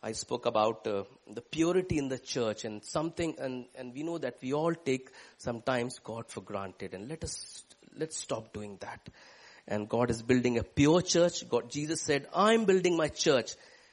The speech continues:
and He's very serious about it.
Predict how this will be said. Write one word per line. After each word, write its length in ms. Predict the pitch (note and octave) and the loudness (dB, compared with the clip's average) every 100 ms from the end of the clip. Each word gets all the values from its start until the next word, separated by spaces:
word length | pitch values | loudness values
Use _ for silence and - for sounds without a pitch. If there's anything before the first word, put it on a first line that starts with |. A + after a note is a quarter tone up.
| _ | _
and 340 | - A2 G#2+ G#2+ | -8 -6 -4 -6
He's 400 | - C3 C3 G#2 | -6 -6 -6 -6
very 320 | G2 C3 C#3 | -2 0 0
serious 460 | - A#2 G#2 F#2+ G2+ | 0 -4 -6 -6 -6
about 280 | F#2+ F#2+ - | -6 -8 -12
it. 180 | - | -20